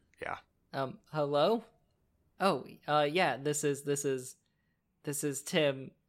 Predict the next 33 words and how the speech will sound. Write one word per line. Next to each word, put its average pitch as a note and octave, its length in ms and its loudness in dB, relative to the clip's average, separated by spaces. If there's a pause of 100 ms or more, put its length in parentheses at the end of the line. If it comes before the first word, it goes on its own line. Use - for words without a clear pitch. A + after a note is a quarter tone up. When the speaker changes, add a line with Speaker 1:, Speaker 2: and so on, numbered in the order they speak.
Speaker 2:
uh, B2+ 160 -2
McAllister. C3 720 0
It's, B2 220 -8
it's, B2 340 -8 (800)
I'm C#3 220 -2
Lavender's C3+ 500 4
dad. D#3+ 320 6 (720)
Yeah, G#3+ 240 2
of D#3 160 2
course. D#3 280 0
Uh, C#3+ 220 4
this D3 240 0
is D3 160 0
the C#3+ 160 4
address. C#3 720 2 (280)
Uh, C3 300 0
and B2+ 180 -10
he B2+ 200 -8 (120)
says B2 300 -6
the C3 120 -6
address. D#3 600 0 (240)
Of - 60 -20
course. C3+ 320 0
And C3 200 -6
he C#3 140 -2
hand-, B2+ 240 2 (220)
he D3+ 120 -4
hands C#3+ 220 2
the C3+ 100 -4
phone C3 200 0
back B2 260 -2
to A#2+ 80 -14
Theo. C#3+ 380 0